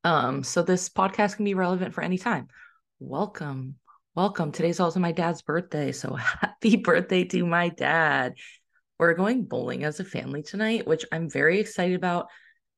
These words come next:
We haven't done that, I don't know, since I was a child,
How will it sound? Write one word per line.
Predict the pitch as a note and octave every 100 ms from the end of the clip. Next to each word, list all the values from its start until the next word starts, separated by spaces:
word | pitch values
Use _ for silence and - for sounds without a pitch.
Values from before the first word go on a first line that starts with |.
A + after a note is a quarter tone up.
| _
We | E3
haven't | E3 E3 E3
done | F3
that, | E3+ E3+ - _ _ _ _ _ _ A#3
I | F#3+
don't | F3 B2+
know, | - - F3+
since | - D#3
I | E3
was | C3+
a | C#3+ C3+ C#3 _ _ _ _ _ _ _ _ _ _ _ _ _ - -
child, | C3 D#3+ A#3 B3